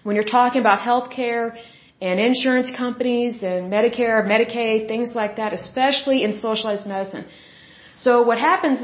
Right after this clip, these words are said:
is within socialized medicine, you have people that are put in charge of your healthcare, even though you're the one paying for it. And then they dictate to you, "Oh, well, this study came out, so you really don't need to be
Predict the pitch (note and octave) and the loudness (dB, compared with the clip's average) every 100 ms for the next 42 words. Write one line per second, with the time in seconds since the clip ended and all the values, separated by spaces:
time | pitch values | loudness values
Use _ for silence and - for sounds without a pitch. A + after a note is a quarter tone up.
0 | A#3+ A#3+ A#3+ A#3+ A#3 C4 A#3+ A#3 G3+ G3+ | 0 2 0 -2 -2 -2 -2 0 -2 -2
1 | A#3+ D4+ C#4+ B3 A3 A3+ A3 A3 C4+ C#4 | -2 -2 -2 -2 -2 0 0 0 -4 0
2 | D4+ B3+ A#3 C4 A3 G#3+ - C4 A#3 G3+ | 2 2 2 -2 -2 -4 2 4 4 2
3 | G3+ F#3 A#3+ C#4+ C4 B3+ B3+ G3 E3+ G#3+ | 0 0 0 0 0 -2 -2 -6 -2 -2
4 | A#3+ A#3 G#3 A3 C#4 C4+ A#3+ A#3+ A3+ A3+ | 0 0 2 2 2 2 0 -2 -4 -4
5 | G#3+ E3+ D3 - - - - _ G#3+ A3 | -6 -6 -6 -8 -14 -20 -20 _ 0 2
6 | G#3+ A#3 C#4+ - C#4+ D4+ - C4 C4 - | 2 4 2 2 0 -2 -2 -2 -2 -4
7 | G#3+ F#3+ C4 D#4+ E3 F3 - - - - | -8 -4 0 2 0 -2 -8 -16 -20 -2
8 | B3 C#4+ C4+ A3 E4+ F#4+ - E4 F4 D4+ | 2 6 4 4 0 -2 -4 0 0 0
9 | - A#3 A3 G#3+ - A#3+ C#4 C4 D#4+ D4+ | -2 -2 0 0 0 0 0 0 0 0
10 | - B3+ B3 B3 G#3 | 4 4 4 0 -4